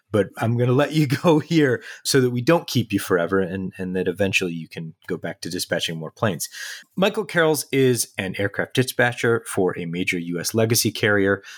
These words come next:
Email us at podcast at F R two four dot com if, if it was very difficult to figure out which one,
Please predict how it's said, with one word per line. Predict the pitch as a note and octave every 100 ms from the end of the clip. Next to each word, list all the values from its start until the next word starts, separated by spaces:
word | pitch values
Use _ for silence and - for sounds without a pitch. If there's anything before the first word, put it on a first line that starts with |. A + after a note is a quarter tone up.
| - -
Email | A#3+ A#3+
us | -
at | E3
podcast | - C3 A2+ G2+
at | G#2+
F | F#2+
R | F#2+
two | -
four | F#2 G2 E2+
dot | D#2 -
com | E2+ E2 - - -
if, | G#2 -
if | A#2+ -
it | G2+ -
was | G2 G2
very | G2+ A2+ A2+ G2+
difficult | F#2+ F#2 F2+ F2+ -
to |
figure | E2+ - E2
out | D#2
which | D2 D#2 -
one, | F2+ D2+